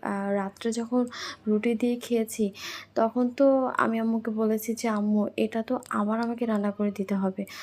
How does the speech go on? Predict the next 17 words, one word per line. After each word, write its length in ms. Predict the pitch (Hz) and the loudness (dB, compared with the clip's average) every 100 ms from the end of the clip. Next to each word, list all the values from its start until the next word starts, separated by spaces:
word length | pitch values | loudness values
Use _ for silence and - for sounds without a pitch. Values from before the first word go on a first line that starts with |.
| - - | -12 -8
আর 80 | 240 | -6
আমার 160 | 233 247 | -2 -2
কাছে 200 | 247 247 | -2 0
মনে 260 | 226 220 | 0 0
হয়েছে 240 | 226 233 240 | 0 -2 -2
এটা 140 | 233 | -4
ভাতের 360 | 214 220 214 226 | -4 -6 -4 -4
থেকে 260 | 233 226 226 | -4 -2 -2
বেশি 280 | 220 - | -2 -2
না 120 | 233 220 | -2 0
রুটি 360 | 214 208 226 | 0 0 -2
বা 120 | 226 | -4
পরোটা 400 | 214 214 208 214 | -4 -2 -2 -2
দিয়ে 160 | 214 220 | -2 -2
বেশি 200 | 214 202 214 | -2 -4 -6
ভালো 260 | - 196 | -4 -2
লাগবে। 320 | 190 190 - | -2 -4 -8